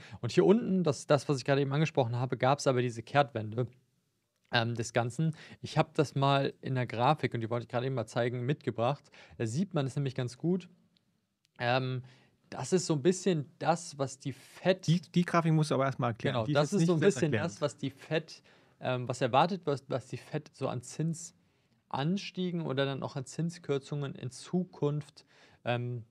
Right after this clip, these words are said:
Speaker 1: tätigen wird.
Speaker 2: Also wenn ich es richtig sehe, bis zwanzig vierundzwanzig noch Anstiege, ganz moderat oder leicht, und dann soll's wieder in die andere Richtung gehen.
Speaker 1: Ja,
Speaker 2: Weil
Speaker 1: genau.
Speaker 2: minus zwei heißt ja zwei Prozent senken.
Speaker 1: Genau, also
Speaker 2: Minus vier
Speaker 1: erstmal
Speaker 2: und so weiter.
Speaker 1: wichtig an der Stelle ist,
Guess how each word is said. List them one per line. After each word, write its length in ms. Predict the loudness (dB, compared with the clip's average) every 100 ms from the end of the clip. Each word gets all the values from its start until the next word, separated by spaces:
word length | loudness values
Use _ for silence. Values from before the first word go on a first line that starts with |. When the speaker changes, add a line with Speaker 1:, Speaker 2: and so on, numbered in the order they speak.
| _ _
Speaker 1:
tätigen 320 | -2 0 0 -4
wird. 40 | -2
Speaker 2:
Also 120 | 2
wenn 60 | 4
ich 60 |
es 40 | 6
richtig 220 | 4 6
sehe, 180 | 4 4
bis 200 | 0 2
zwanzig 280 | 2 2
vierundzwanzig 920 | 2 2 2 2 0 2 2 2 -2
noch 320 | -2 -2 -2 -6
Anstiege, 600 | 0 2 2 0 0 2
ganz 240 | 2 2
moderat 640 | 2 2 0 0 0 -2 -2
oder 140 | 0
leicht, 400 | 2 2 2 0
und 100 | -2
dann 180 | 2 2
soll's 280 | 2 0 0
wieder 240 | 2 0 0
in 60 |
die 80 | 0
andere 160 | 2 2
Richtung 220 | 2 0
gehen. 220 | 0 -2
Speaker 1:
Ja, 60 | 0 2 6
Speaker 2:
Weil 60 | 6
Speaker 1:
genau. 80 | 8
Speaker 2:
minus 180 | 6 2
zwei 400 | 0 4 6 4
heißt 240 | 4 2 2
ja 160 | 0
zwei 160 | 2 2
Prozent 280 | 2 2 2
senken. 360 | 2 2 -4 -6
Speaker 1:
Genau, 160 | 0 2
also 220 | 2 2
Speaker 2:
Minus 160 | 2 4
vier 80 |
Speaker 1:
erstmal 260 | 6 4 2
Speaker 2:
und 60 | -2
so 100 | -4
weiter. 100 | -4
Speaker 1:
wichtig 260 | 0 2
an 80 | 2
der 60 | 0
Stelle 260 | 0 2
ist, 260 | 2 0 -6